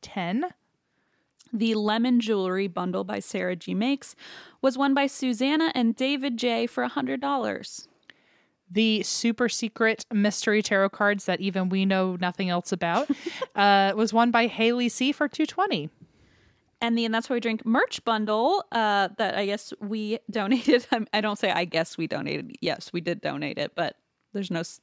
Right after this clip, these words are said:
Speaker 2: s-, we're the small business. Um, the winner of that was Haley C again for two hundred and ten dollars.
Speaker 1: And all that, uh, thank you for everyone.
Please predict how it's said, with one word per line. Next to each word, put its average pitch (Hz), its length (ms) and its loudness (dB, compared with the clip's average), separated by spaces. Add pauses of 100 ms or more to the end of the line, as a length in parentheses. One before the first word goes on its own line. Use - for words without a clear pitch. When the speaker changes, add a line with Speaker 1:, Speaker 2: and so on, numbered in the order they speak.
Speaker 2:
s-, - 160 -8 (460)
we're 214 240 2
the 190 100 -2
small 156 240 -4
business. - 380 -10 (480)
Um, 196 340 0
the 208 120 0
winner 233 260 -2
of 226 100 -4
that 208 220 0
was 208 160 -4
Haley 240 460 -2
C 311 540 -2
again 196 440 -2
for 208 160 -6
two 254 260 -6
hundred 277 280 -2
and 277 140 2
ten 339 300 -2
dollars. 392 960 -4 (260)
Speaker 1:
And 220 200 2 (100)
all 247 280 4
that, 226 340 4 (200)
uh, 202 340 2
thank 214 280 0
you 214 100 2
for - 220 -2
everyone. 190 720 0